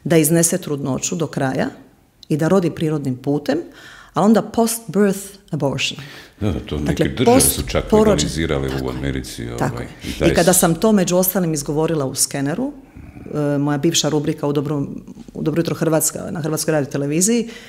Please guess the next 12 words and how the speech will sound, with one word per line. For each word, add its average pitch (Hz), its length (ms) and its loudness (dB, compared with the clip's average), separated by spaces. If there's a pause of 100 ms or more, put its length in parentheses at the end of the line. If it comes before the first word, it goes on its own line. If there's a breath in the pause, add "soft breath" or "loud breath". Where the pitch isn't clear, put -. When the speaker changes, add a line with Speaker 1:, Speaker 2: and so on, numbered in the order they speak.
(360 loud breath)
Speaker 1:
nevjerojatno 156 600 2
kako 143 280 -6
su - 140 -8
skočile, - 480 -4 (160)
ovaj, - 460 -8 (220)
određene 147 560 0
grupacije 147 840 -2 (440 loud breath)
kojima 143 300 -2
smeta 160 400 2
svaki 151 320 0
prizvuk 135 460 -4
istine. - 540 -6